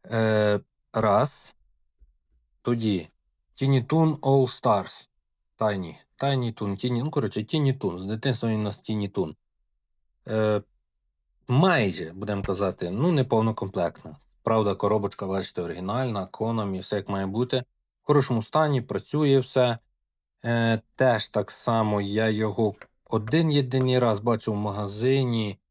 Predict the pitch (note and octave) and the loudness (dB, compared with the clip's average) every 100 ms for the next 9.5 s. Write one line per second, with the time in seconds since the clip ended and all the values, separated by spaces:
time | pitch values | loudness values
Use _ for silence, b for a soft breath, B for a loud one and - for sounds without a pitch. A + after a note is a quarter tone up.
0 | _ _ _ - B2 A2+ A2 G#2+ G#2 B2 | _ _ _ -2 0 0 0 -2 0 0
1 | B2+ A#2+ A#2 A2 - A2 B2 A#2+ A#2 A2 | 0 -2 -2 -2 -2 0 0 0 -2 0
2 | C3 A#2 - A2 A2 G#2 A2+ _ _ _ | 0 0 -2 -2 0 0 -6 _ _ _
3 | _ _ - C3+ B2 A#2 A2 A#2+ A2 G#2+ | _ _ -8 -6 -4 -2 -2 -2 -2 -6
4 | A2 - B2+ A#2+ G2+ - _ _ - - | -6 -2 2 4 2 -4 _ _ -20 -6
5 | A2+ A2 G#2 G#2 C3 A#2 - A2 G#2+ G2+ | -2 0 -2 -2 -2 -2 -4 -4 -4 -6
6 | - A2 G2 F#2+ G2 G#2 G#2+ A2+ G2+ F#2 | -6 -6 -6 -6 -2 0 2 2 0 -2
7 | F#2 F2+ F#2 - F2+ F#2 F#2+ - F#2 G2 | -6 -6 -8 -8 -8 -10 -10 -8 -6 -4
8 | G#2 G#2 G2 F#2 F2 F#2 F#2+ F#2+ F2+ - | -2 0 -2 -4 -6 -6 -4 -4 -6 -8
9 | G2+ - D3+ C#3 | -6 0 0 0